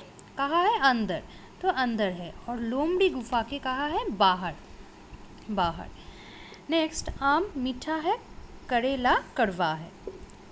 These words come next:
ठीक है, इसके साथ ये रहा आज के क्लास वर्क, अ, विलोम शब्द,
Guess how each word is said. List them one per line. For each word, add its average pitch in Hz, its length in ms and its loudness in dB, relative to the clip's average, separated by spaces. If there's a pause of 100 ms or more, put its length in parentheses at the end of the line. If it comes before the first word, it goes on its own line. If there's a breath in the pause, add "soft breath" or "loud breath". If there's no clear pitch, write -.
(400)
ठीक - 200 -8
है, 403 60 2 (840 loud breath)
इसके 302 240 0
साथ 320 260 4
ये 320 200 2
रहा 311 200 2
आज 311 100 0
के - 100 -4
क्लास - 320 0
वर्क, 302 280 0
अ, 247 160 -2
विलोम 262 340 -4
शब्द, 254 480 -2